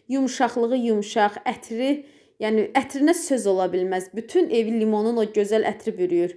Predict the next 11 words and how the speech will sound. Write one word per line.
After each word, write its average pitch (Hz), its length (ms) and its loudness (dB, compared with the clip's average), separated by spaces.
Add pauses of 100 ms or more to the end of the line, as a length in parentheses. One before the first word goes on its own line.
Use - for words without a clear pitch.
(400)
Yəni 285 220 2
qeyd 359 260 4
edeyim 294 240 -2
ki, 349 160 0
keksə - 460 -2
ətri 269 320 -4
verən 254 320 2
onun 247 340 0
suyundan 254 720 0
daha 240 220 2
çox 311 260 -2